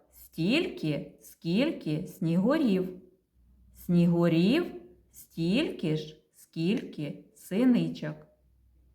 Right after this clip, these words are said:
Синичок і снігурів порівну. Дякую вам, дітки, за те, що допомогли мені порахувати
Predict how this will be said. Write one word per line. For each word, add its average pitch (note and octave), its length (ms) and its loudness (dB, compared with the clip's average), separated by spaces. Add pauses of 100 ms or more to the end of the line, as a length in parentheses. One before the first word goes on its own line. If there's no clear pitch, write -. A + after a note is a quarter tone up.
(500)
Синичок F#3+ 960 4 (460)
і F3 180 0
снігурів D3 1000 -2 (500)
порівну. E3 760 2 (3000)
Дякую E4 1160 -2 (340)
вам, C4+ 340 4
дітки, F3+ 880 -4
за G#3+ 180 -8
те, A3+ 160 -6
що G#3+ 200 -6
допомогли G3 680 -6
мені G#3 240 -2
порахувати F3+ 840 -8